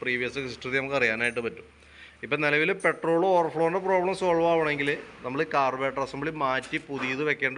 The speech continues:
ഒരു അവസ്ഥയാണ് കേട്ടോ. കാരണം അത്രയ്ക്കും, ആ, ശോചനീയമായ അവസ്ഥയിലാണ്, അതിൻ്റെ മൊത്തം ദ്രവിച്ചൊരു അവസ്ഥയിലേക്ക് ആയിട്ടുണ്ട്. പിന്നെയെന്ന് പറഞ്ഞാൽ നമുക്ക് ഈ പെട്രോൾ, ഈ സ്കൂട്ടർ മോഡൽ വണ്ടിയുടെ ഏതിൻ്റെ ആയാലും പെട്രോൾ throughout line ഫുൾ ടൈം പെട്രോൾ ഇതിനകത്ത് വന്ന്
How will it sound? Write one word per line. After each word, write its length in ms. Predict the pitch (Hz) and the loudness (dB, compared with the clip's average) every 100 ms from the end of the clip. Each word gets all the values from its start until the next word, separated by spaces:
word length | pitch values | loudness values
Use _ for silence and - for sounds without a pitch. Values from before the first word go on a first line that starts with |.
| 143 | -2
ഒരു 80 | 139 | -2
അവസ്ഥയാണ് 420 | 107 - 120 85 | -4 -2 -2 -2
കേട്ടോ. 220 | 87 95 82 - - - _ - | -8 -10 -8 -12 -14 -18 _ -10
കാരണം 180 | 110 113 | -6 -6
അത്രയ്ക്കും, 400 | 127 120 135 147 - - - 127 | -4 -4 -4 -6 -12 -20 -16 -12
ആ, 40 | 131 127 123 | -10 -8 -6
ശോചനീയമായ 560 | 123 120 120 127 139 139 | -4 -4 -2 -2 -2 -2
അവസ്ഥയിലാണ്, 440 | 139 131 131 135 135 | -2 -4 -4 -4 -4
അതിൻ്റെ 180 | 127 127 - - 117 | -4 -6 -8 -16 -12
മൊത്തം 220 | 117 131 131 | -12 -10 -6
ദ്രവിച്ചൊരു 400 | 123 120 123 135 | -4 -4 -4 -4
അവസ്ഥയിലേക്ക് 380 | 127 131 123 127 | -4 -6 -4 -2
ആയിട്ടുണ്ട്. 340 | 113 95 98 82 - _ _ _ - - - _ - | -2 -2 -8 -14 -20 _ _ _ -20 -20 -20 _ -4
പിന്നെയെന്ന് 300 | 131 147 175 | 0 2 2
പറഞ്ഞാൽ 220 | 175 185 | 0 0
നമുക്ക് 200 | 175 160 185 | 0 0 -2
ഈ 20 | 185 | 0
പെട്രോൾ, 440 | 156 - 151 156 170 151 | -2 -2 -4 0 0 -2
ഈ 40 | 147 | -4
സ്കൂട്ടർ 360 | 156 156 156 180 | -8 -6 -2 -2
മോഡൽ 220 | 180 175 180 | 0 2 2
വണ്ടിയുടെ 300 | 175 165 165 165 151 | 2 2 2 4 2
ഏതിൻ്റെ 320 | 147 143 160 | 0 0 4
ആയാലും 240 | 156 160 160 139 | 4 2 -4 -6
പെട്രോൾ 360 | 131 143 151 165 165 | -4 -2 -2 -2 -4
throughout 420 | 156 151 156 156 160 | -4 0 0 0 2
line 180 | 156 156 | 2 0
ഫുൾ 180 | 151 165 165 | -6 -4 0
ടൈം 160 | 160 160 156 | 0 0 -4
പെട്രോൾ 260 | 131 143 151 | -2 -2 -2
ഇതിനകത്ത് 280 | 147 143 151 | -2 -4 -4
വന്ന് 180 | 139 131 | -4 -4